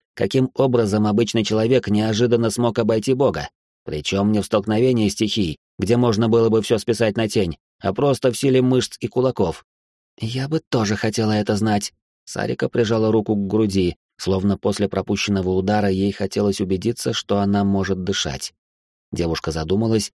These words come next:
и даже не обратила внимания на то, что рассуждает вслух. «Известно, что демиург или старуха в разы сильнее обычных богов. Это проявление более высокого порядка стихий,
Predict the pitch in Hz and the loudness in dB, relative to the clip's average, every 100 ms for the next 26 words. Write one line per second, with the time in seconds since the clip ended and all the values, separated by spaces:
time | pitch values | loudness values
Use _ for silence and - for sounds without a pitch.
0 | _ - - - 123 131 135 127 127 139 | _ -6 -2 -2 0 0 2 2 2 2
1 | 127 127 127 127 127 123 120 104 117 117 | 2 2 2 2 2 2 0 2 0 2
2 | 120 117 - 113 104 104 101 - - 82 | 2 2 0 -2 0 0 0 -4 -4 -4
3 | 73 - _ _ _ _ _ 104 104 98 | -4 -10 _ _ _ _ _ -10 -4 -2
4 | 101 - 131 - 120 107 113 110 107 120 | -2 -2 -4 -2 -2 0 0 2 0 0
5 | 110 107 101 101 98 107 - 131 - _ | 0 0 -2 -2 0 0 0 -6 -6 _
6 | 117 120 117 123 131 120 123 117 117 113 | 0 0 0 0 0 0 0 0 -2 -2
7 | 113 113 120 110 120 110 85 73 _ _ | -2 -2 -2 -2 -2 -2 -4 -4 _ _
8 | _ - 127 135 135 131 131 135 131 135 | _ -4 -2 0 2 2 2 2 2 0
9 | 123 127 123 123 123 127 120 120 117 117 | 2 2 4 2 2 0 2 2 2 0
10 | 120 - 120 - 123 - 127 87 | 0 -2 -6 -4 -6 -2 -2 -2